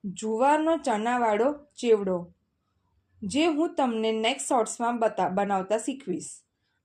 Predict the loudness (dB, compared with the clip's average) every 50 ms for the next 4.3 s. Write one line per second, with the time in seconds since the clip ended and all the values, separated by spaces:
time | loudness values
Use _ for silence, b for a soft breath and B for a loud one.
0 | _ _ -2 0 0 0 0 0 -2 -2 -2 -4 -10 -14 -12 -8 -4 -4 -2 0
1 | 0 0 0 0 0 0 0 0 0 0 0 0 0 -2 -2 -2 -2 -2 0 0
2 | -2 -2 0 0 0 0 0 -2 -6 -8 -6 -6 -6 -4 -4 -4 -6 -6 -8 -8
3 | -6 -6 -4 -4 -2 -2 -2 -4 -4 -2 -4 -2 -2 -4 -4 -4 -4 -4 -6 -6
4 | -4 -2 0 0 0 0